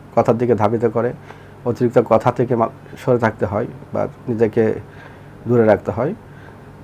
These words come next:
এরকম, আহ, দুনিয়ার লোভনীয় জিনিস থেকে আল্লাহর ভয়ে সেগুলা থেকে বিরত থাকার জন্য চেষ্টা করতে হয়,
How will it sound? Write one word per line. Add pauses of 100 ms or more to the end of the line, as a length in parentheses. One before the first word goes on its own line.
(1080)
এরকম, (1700)
আহ, (560)
দুনিয়ার (1200)
লোভনীয়
জিনিস
থেকে (180)
আল্লাহর (200)
ভয়ে (200)
সেগুলা
থেকে
বিরত
থাকার
জন্য
চেষ্টা
করতে
হয়,